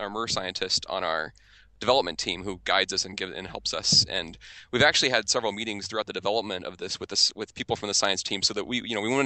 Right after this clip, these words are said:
make sure it could be useful for, for the scientists, 'cause they're an integral part of this. It's, it's, o-, Opportunity is not just blindly doing this on its own. It actually is taking input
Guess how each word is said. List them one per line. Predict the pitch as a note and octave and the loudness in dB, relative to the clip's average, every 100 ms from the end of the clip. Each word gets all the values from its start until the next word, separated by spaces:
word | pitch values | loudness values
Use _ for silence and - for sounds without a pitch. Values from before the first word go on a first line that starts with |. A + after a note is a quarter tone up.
| A#2 | 6
make | G#2 | 4
sure | - A2+ | 2 2
it | |
could | - | 0
be | G2 | -2
useful | A2 - G2 | -2 -2 -4
for, | - - - | -8 -12 -10
for | - | 0
the | G2 | 4
scientists, | A2+ B2 A#2+ - - - - - - - - | 6 4 2 2 6 6 4 -12 -20 -20 -6
'cause | A2 | 4
they're | A#2 | 6
an | A2+ | 6
integral | G#2 C3 B2 | 4 0 0
part | G#2+ G#2+ C3 | 2 4 6
of | G2+ | 4
this. | F#2 F#2+ | 0 -2
It's, | G2+ - | -2 -8
it's, | - - - - _ - | -2 4 4 2 _ -4
o-, | - - | -4 0
Opportunity | - - E3+ C3 | 0 4 6 6
is | B2+ | 8
not | B2 A#2 | 6 4
just | G#2+ - - | 0 -6 -4
blindly | G#2+ A2 G#2 | -2 0 0
doing | G#2 G2+ | -2 -2
this | F2+ | -4
on | F#2 | -2
its | - | 0
own. | A#2+ G#2+ | 2 2
It | F#2+ | 4
actually | G2+ - G2+ | 2 2 -2
is | |
taking | - B2+ F#2 | -2 -4 -2
input | A2 - G2+ | -2 0 -2